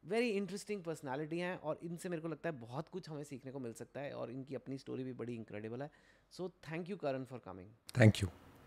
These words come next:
Speaker 2: Very happy to be
Speaker 1: आप
Speaker 2: here।
Speaker 1: गोवा से आ रहे हो, आप गोवा में रहते हो अभी?
Speaker 2: अब गोवा में रहता हूँ।
Speaker 1: सब पैसे वैसे बना के बंगला लेके गोवा में?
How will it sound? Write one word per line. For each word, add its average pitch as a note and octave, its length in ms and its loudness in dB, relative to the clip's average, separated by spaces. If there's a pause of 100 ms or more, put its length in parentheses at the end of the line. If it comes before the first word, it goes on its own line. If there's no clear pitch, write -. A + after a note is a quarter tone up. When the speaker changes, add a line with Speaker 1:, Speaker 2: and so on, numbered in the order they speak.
(460)
Speaker 2:
Very G#2+ 140 8
happy G2+ 160 10
to G2+ 60 6
be F#2 60 4
Speaker 1:
आप E2+ 80 0
Speaker 2:
here। F2 120 -2
Speaker 1:
गोवा D3 220 4
से F3+ 100 4
आ F3 80 10
रहे D3 100 6
हो, C#3+ 60 6
आप C#3 80 -2
गोवा C3 200 8
में F#3+ 100 8
रहते E3+ 220 6
हो A#2+ 80 6
अभी? C3 400 12
Speaker 2:
अब A#2 100 12
गोवा F#2+ 180 12
में F#2+ 120 8
रहता F2 260 8
हूँ। E3 80 8
Speaker 1:
सब D#3+ 60 -6
पैसे D#3 240 10
वैसे D#3+ 180 8
बना C3 460 8
के E3 80 8
बंगला C#3 400 8
लेके C3+ 260 4
गोवा A#2+ 260 6
में? G2 200 0